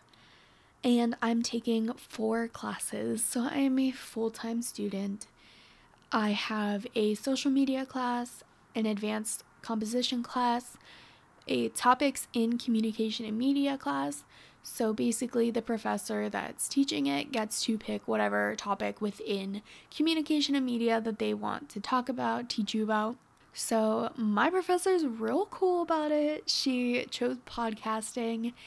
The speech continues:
and literally before the semester even started and I knew what the topic for that class was,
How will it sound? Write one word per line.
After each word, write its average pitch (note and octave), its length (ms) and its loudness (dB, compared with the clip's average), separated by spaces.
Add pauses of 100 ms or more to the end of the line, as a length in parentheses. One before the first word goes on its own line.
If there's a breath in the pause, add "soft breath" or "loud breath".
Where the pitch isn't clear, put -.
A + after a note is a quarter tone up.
(400 loud breath)
and A#3 400 0
literally F4+ 400 4
before C#4+ 340 2
the C#4 80 2
semester A3+ 440 -2
even G#3+ 260 0
started G#3+ 540 2
and A3+ 100 0
I A3 80 0
knew G#3 220 2
what G#3 140 -4
the G#3+ 60 -8
topic G#3+ 420 -6
for - 140 -8
that G#3 220 -6
class G#3+ 400 0
was, A3 320 0